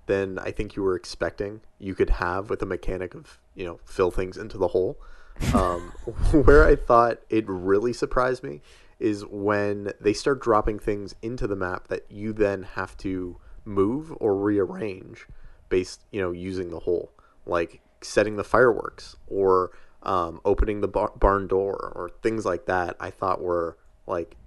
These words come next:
incredibly inventive and cool. And n-, I, to me, it's just a sign of,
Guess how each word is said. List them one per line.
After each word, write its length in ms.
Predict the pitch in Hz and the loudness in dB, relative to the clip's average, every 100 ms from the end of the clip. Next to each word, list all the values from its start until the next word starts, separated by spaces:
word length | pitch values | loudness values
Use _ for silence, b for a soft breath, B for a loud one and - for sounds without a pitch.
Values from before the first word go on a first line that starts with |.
| - | -8
incredibly 760 | 135 120 - 190 180 139 131 | 0 4 6 8 6 4 4
inventive 560 | 113 104 98 95 95 87 - | 2 2 -2 0 -4 -6 -10
and 220 | 95 95 | -12 -8
cool. 400 | - 98 87 - | -2 2 2 0
And 280 | 95 95 87 - - - | -6 -12 -14 -20 -20 -16
n-, 200 | 95 98 _ - _ | -16 -16 _ -20 _
I, 120 | 117 - - - | -14 -14 -10 -2
to 100 | 127 | 0
me, 340 | 127 143 139 | 2 0 2
it's 160 | 110 - | 0 -2
just 220 | 110 - | -6 -4
a 60 | |
sign 420 | 98 - 104 104 101 | -6 -2 -2 -4 -8
of, 420 | 92 90 90 85 | -6 -6 -6 -12